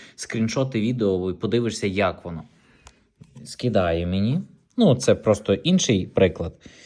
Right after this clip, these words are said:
І я замічаю таку штуку. В нього отут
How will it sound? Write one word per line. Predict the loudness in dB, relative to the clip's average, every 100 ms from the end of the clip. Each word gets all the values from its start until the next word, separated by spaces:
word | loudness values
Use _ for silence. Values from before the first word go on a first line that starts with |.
| -20 -20 -20 _ _
І | -4 2
я | 4
замічаю | 4 4 4 6 6 6
таку | 2 -2 -2
штуку. | 2 2 2 0
В | 4
нього | 6 6 4
отут | 2 6 6 6